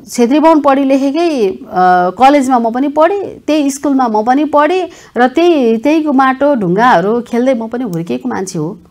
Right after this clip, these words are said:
होइन? अब सबैभन्दा ठुलो कुरो चाहिँ नि विद्या हो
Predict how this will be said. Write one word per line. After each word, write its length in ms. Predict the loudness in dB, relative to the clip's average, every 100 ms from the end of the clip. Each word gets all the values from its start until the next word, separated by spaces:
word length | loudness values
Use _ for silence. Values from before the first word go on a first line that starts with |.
| _ -10
होइन? 220 | -4 -2 -4 -12 -20 -20 _ -2
अब 420 | 4 6 4 0 _ _ -14
सबैभन्दा 580 | 0 2 2 2 2 0
ठुलो 300 | 0 -2 -2
कुरो 240 | -2 -4
चाहिँ 200 | -2 -2
नि 80 | -2
विद्या 360 | -2 -4 -2 -2
हो 240 | -6 -8